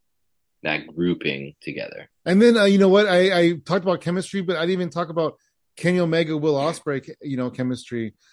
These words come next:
Speaker 2: and just Will Ospreay with everybody. Like, it was just such an incredible superstar match, these guys.
Speaker 1: Yeah, it was incredible. Anytime you get to see Will Ospreay on an, uh, A E W pay-per-view is,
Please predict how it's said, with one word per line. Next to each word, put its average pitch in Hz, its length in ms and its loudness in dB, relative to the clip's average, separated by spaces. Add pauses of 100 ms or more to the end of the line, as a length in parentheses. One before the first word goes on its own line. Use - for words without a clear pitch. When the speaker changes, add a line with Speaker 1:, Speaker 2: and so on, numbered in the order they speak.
(140)
Speaker 2:
and 143 320 0
just 139 160 -2
Will 147 120 2
Ospreay 151 280 2
with 147 120 4
everybody. 123 500 -2
Like, 113 260 -6 (260)
it 143 60 -4
was 156 220 2
just - 380 -8
such 160 220 -6
an 151 60 -10
incredible 139 560 -2 (160)
superstar 139 500 -4
match, 123 320 -4
these 117 140 -10
guys. 104 480 -10 (1700)
Speaker 1:
Yeah, 76 200 -2
it 71 40 -4
was 80 120 -4
incredible. 73 480 -6
Anytime 107 380 -4
you 104 80 2
get 95 140 0
to - 80 -8
see 90 200 0
Will 78 200 2
Ospreay 73 440 -6
on 73 180 -6
an, 71 220 -10
uh, 71 280 -8
A - 60 -6
E 78 160 0
W 76 260 -2
pay-per-view 69 540 -8
is, - 400 -10